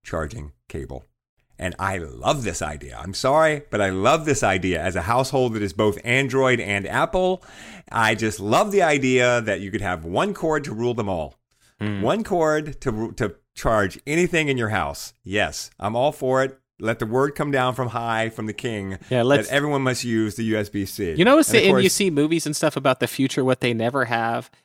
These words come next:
Speaker 2: is a drawer with six thousand cables in
Speaker 1: Yeah,
Speaker 2: it. You know what I mean?
Speaker 1: <laughs> exactly.
Speaker 2: Like, th-, what I, what we want
Speaker 1: Exactly.
Speaker 2: the future is to be a little more homogenized with our charging
Speaker 1: Right.
Speaker 2: options. Like,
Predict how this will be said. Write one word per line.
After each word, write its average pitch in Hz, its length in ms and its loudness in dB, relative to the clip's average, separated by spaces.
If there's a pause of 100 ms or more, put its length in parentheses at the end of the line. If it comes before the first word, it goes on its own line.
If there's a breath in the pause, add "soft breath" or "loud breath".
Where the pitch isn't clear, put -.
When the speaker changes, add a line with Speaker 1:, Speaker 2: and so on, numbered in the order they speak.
Speaker 2:
is 131 160 2
a 123 60 4
drawer 117 360 2
with 110 120 2
six - 260 -2
thousand 110 400 2
cables 110 400 0
in 120 100 2
Speaker 1:
Yeah, 113 140 0 (160)
Speaker 2:
it. 151 120 0
You 143 60 6
know 143 120 6
what 143 100 6
I - 20 6
mean? 147 60 2
Speaker 1:
<laughs> 151 180 4
exactly. - 20 4
Speaker 2:
Like, 135 360 0
th-, 127 200 -2
what 185 140 4
I, 208 100 6
what 214 140 4
we 220 80 4
want 302 220 4
Speaker 1:
Exactly. - 20 2
Speaker 2:
the 208 40 0
future 208 340 0
is 165 140 4
to 160 80 -4
be 170 80 0
a 202 40 0
little 302 160 0
more 214 160 0
homogenized 131 680 0
with 120 100 0
our 110 100 2
charging 107 580 0
Speaker 1:
Right. - 60 -6
Speaker 2:
options. 101 600 -6
Like, 107 200 -2